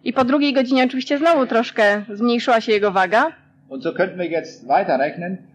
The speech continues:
Speaker 2: Dieser Vogel wird dreieinhalb Tage ununterbrochen fliegen müssen, bis er nach Hawaii gekommen ist.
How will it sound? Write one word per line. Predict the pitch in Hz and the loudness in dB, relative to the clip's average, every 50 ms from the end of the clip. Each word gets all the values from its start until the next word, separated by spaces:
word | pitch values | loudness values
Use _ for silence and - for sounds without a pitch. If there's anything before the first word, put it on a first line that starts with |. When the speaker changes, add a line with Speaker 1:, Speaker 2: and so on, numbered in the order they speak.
| _ _ _ _ | _ _ _ _
Speaker 2:
Dieser | 151 151 170 170 - - | -8 -4 -2 -2 -2 0
Vogel | 170 190 196 190 180 151 | 0 0 2 2 0 0
wird | 156 175 180 175 - - - - - | 0 -2 -2 -2 -6 -12 -20 -12 -6
dreieinhalb | - 139 151 175 196 170 - - 160 139 143 160 175 175 - - - | -2 2 2 2 2 2 0 -4 -4 0 0 0 0 0 -4 -6 -2
Tage | 151 139 147 165 175 170 175 170 160 - - - - _ _ _ _ | 0 2 2 2 2 2 0 -2 -2 -4 -8 -16 -20 _ _ _ _
ununterbrochen | - 190 208 208 190 175 170 - 156 165 175 - 185 151 | -6 -4 -4 -2 0 -2 0 2 2 0 0 0 -4 -10
fliegen | 123 - 180 196 - 175 156 135 | -12 -10 -8 -8 -6 -6 -6 -6
müssen, | 139 160 - - 165 - - - | -6 -6 -6 -8 -12 -14 -12 -10
bis | - 160 - | -10 -10 -8
er | - 165 | -6 -2
nach | 156 156 - | -2 -2 0
Hawaii | 143 151 147 147 143 147 151 156 156 156 - - - - | 0 0 2 4 4 4 4 4 0 -2 -6 -14 -18 -16
gekommen | 143 139 - 156 143 139 117 | -16 -6 -4 -4 -4 -4 -6
ist. | 107 101 - - | -10 -10 -12 -16